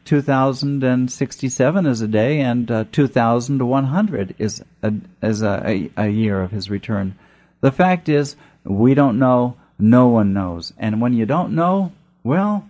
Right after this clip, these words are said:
you really don't know. So, in that similar kind of a thinking, we don't know when there will be a disaster or some kind of an event which really causes us some very great discon-,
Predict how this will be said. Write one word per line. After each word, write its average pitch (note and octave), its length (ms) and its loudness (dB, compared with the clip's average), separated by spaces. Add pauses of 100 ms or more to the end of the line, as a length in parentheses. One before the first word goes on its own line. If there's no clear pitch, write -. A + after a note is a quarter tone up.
you D3+ 280 2
really B2 540 0
don't A2 440 -2
know. G2 380 -2 (1600)
So, F#2+ 420 -6 (640)
in A#2 200 2
that C#3 280 0 (120)
similar E3 480 0
kind D3+ 240 2
of F#3 80 -2
a F#3+ 80 0
thinking, B2 560 -2 (420)
we D3+ 220 2
don't D#3+ 260 2
know C3+ 220 4
when B2 340 2
there B2+ 140 0
will C#3+ 100 0
be A#2 240 -2
a A#2 40 -2
disaster C3+ 800 -2 (180)
or B2+ 240 0
some D3+ 400 -4
kind B2+ 280 -6
of D3 140 -6
an D3 80 -2
event A2 460 -4
which A#2+ 400 -6
really D3 320 -4
causes B2 440 -2
us A#2+ 140 -2
some B2 320 0
very C#3+ 380 0
great C#3 440 -2
discon-, C3 460 0